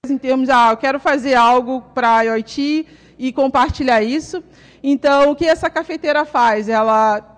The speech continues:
tem uma personalidade, se vocês quiserem conhecer um pouco mais, é só entrar no Twitter, é, Cafeteira Hacker T W, né? Ela, na verdade, ela twitta assim que ela termina de fazer o café,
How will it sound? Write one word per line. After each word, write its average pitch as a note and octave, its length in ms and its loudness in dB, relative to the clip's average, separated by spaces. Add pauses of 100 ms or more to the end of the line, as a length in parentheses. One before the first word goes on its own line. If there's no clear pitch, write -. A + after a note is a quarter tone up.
(180)
tem E4+ 180 -4
uma F#4+ 160 -4
personalidade, C4 880 -2
se C4+ 80 -16
vocês B3+ 240 -6
quiserem B3 380 -4
conhecer C4 420 -4
um B3+ 80 -6
pouco C4 260 -4
mais, A#3 320 0
é B3 80 0
só C4 140 -2
entrar C4 300 -2
no B3+ 120 -6
Twitter, C4+ 580 -6 (340)
é, A3 220 0
Cafeteira B3+ 600 -2
Hacker A#3+ 480 -2
T A#3+ 160 -6
W, A3+ 480 0 (520)
né? A#3 340 0
Ela, C#4 600 4
na C#4 140 0
verdade, C4+ 560 0
ela C4 180 2
twitta D4+ 520 0
assim D4+ 260 -4
que F4 60 -4
ela E4 180 2
termina C#4+ 440 0
de - 100 -8
fazer B3 280 -2
o A#3+ 80 -2
café, A#3+ 580 -2